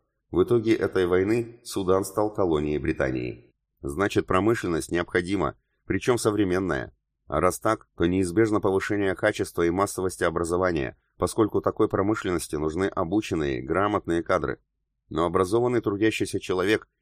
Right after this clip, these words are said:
из какого бы сословия он ни вышел, уже представитель новой общности. У нас она именовалась средним классом. Такой человек не желает быть чьей-то бездумной пешкой, вещью.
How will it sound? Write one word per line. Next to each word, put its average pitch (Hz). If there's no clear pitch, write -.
из -
какого 117
бы 98
сословия 104
он 95
ни 90
вышел, 95
уже 104
представитель 110
новой 95
общности. 85
У 85
нас 107
она 98
именовалась 82
средним 95
классом. 87
Такой 127
человек 117
не 104
желает 104
быть 85
чьей-то 98
бездумной 85
пешкой, 73
вещью. 80